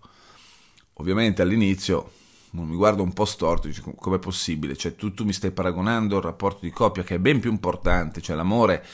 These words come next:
è una cosa differente dal lavoro." Ehm, non puoi, cioè, non sono para-, per quanto il lavoro sia importante, è sicuramente più importante il mio rapporto di coppia. Come fai a dire una cosa di questo tipo? Lo dico e tra poco vi spiegherò il perché.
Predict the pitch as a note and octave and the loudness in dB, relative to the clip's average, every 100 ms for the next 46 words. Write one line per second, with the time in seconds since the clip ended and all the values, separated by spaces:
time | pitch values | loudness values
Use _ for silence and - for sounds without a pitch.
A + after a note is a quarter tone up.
0 | - - D#2 F2 G#2 F#2 F2+ - E2 A#2+ | -20 -10 -6 -2 0 0 -2 -2 2 4
1 | G#2 F#2 D#2 D#2 D2+ D#2 C#2 C#2 - - | 4 0 -2 -2 -2 -4 -4 -6 -12 -20
2 | - - - - C#2+ C2 A#1 A1+ G#1+ - | -20 -20 -20 -12 -10 -8 -10 -12 -14 -14
3 | G1+ - - - - - C#2+ C#2+ - A2+ | -16 -16 -18 -20 -20 -14 -10 -10 2 4
4 | F#2 E2+ D2+ E2+ E2+ G#2 G#2 F#2 F2 E2 | 4 4 -2 -2 -2 0 0 0 0 0
5 | G2 F#2+ B2 B2+ G#2 F2+ F#2 E2+ E2 F2 | -2 2 4 4 2 2 2 0 0 -2
6 | F#2 A#2+ F2+ F2+ G#2+ F#2 - D#2 - - | -2 0 0 0 -2 -4 -6 -8 -8 -6
7 | F2 E2+ G2 F2+ E2 D#2 D#2+ F2+ F#2 D#2+ | -4 -2 0 0 -4 -6 -2 0 0 -2
8 | D#2+ D#2+ - D2+ D#2+ G#2 F2+ E2 B2 D#3 | -4 -6 -8 -10 -6 -4 -4 -4 -4 -4
9 | - D2+ D2 C#2+ C#2+ C2+ D2 C#2+ D2+ C#2 | -4 -6 -4 -6 -6 -8 -8 -10 -12 -12
10 | - - - - - - - - - - | -14 -14 -16 -18 -20 -20 -20 -20 -20 -20
11 | - - A#2+ C#3+ A#2 F#2+ E2+ E2+ A#2 F2 | -10 0 2 2 2 0 0 2 2 2
12 | D#2+ D#2+ F2 G2 F#2+ C#3+ - G2 A2 | -4 -2 0 0 0 -2 0 0 0